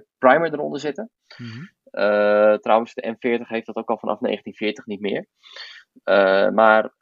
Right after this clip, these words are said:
Speaker 1: eh, je, de, de M tweeënveertig die heeft eigenlijk nooit een, eh, primer gehad.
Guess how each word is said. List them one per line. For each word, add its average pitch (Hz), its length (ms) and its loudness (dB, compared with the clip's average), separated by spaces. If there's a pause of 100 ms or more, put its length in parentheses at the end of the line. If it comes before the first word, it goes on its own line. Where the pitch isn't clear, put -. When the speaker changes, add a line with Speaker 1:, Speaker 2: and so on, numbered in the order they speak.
(120)
Speaker 1:
eh, 98 500 -2 (880)
je, 110 420 -2
de, 113 400 0
de 98 160 -4
M 139 60 -2
tweeënveertig 156 580 -2
die 127 120 -6
heeft 127 120 -2
eigenlijk 156 340 -4
nooit 147 200 -6
een, 135 180 -6
eh, 123 160 -2
primer 101 380 2
gehad. - 300 -4